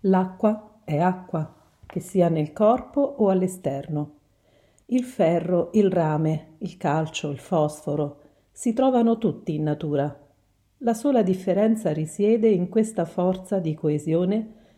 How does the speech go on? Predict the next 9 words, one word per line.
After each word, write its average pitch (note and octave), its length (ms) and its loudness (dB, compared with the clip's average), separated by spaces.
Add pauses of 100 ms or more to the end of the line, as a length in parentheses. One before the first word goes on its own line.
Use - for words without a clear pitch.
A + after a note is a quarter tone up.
(180)
che - 140 0
agisce G#3+ 460 0
su F#3+ 160 -4
di E3+ 160 0
essi G3 340 -2
quando D#3+ 260 0
sono E3 300 -2
nel D#3 240 -4
corpo. - 600 -12